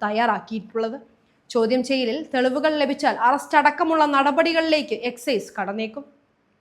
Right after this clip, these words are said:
താരങ്ങൾക്ക് പുറമെ പാലക്കാട് സ്വദേശിയായ ഈ മോഡലിനോടും തിങ്കളാഴ്ച ഹാജരാകാൻ ആവശ്യപ്പെട്ടിരുന്നു.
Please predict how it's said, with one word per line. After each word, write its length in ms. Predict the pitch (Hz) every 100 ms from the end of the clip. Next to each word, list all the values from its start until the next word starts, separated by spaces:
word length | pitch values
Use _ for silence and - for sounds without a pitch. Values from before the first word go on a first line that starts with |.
| _ _ _ _ _ _ _ _
താരങ്ങൾക്ക് 440 | 320 381 427 440 440
പുറമെ 440 | 415 339 269 277
പാലക്കാട് 400 | 285 302 330 359
സ്വദേശിയായ 580 | 359 359 339 - 359 330
ഈ 80 | 320
മോഡലിനോടും 720 | 294 277 294 330 320 254 - 247
തിങ്കളാഴ്ച 380 | 247 254 254
ഹാജരാകാൻ 600 | 262 262 254 294 240 262 311
ആവശ്യപ്പെട്ടിരുന്നു. 960 | 214 214 - - 214 214 214 254 233